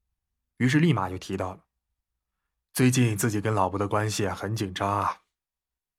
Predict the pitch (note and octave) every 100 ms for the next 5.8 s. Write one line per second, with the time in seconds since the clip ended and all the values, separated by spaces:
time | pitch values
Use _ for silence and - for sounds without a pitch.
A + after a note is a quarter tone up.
0 | _ _ _ _ _ _ _ _ _ _
1 | _ _ _ _ _ _ _ _ _ _
2 | _ _ _ - A2 A2+ G#2 - F#2 A2+
3 | _ _ _ _ _ _ _ _ A2 A#2+
4 | B2+ G2 F#2 F#2+ - F2 - _ _ _
5 | - A#2 G2+ G2+ E2+ F2 F#2 -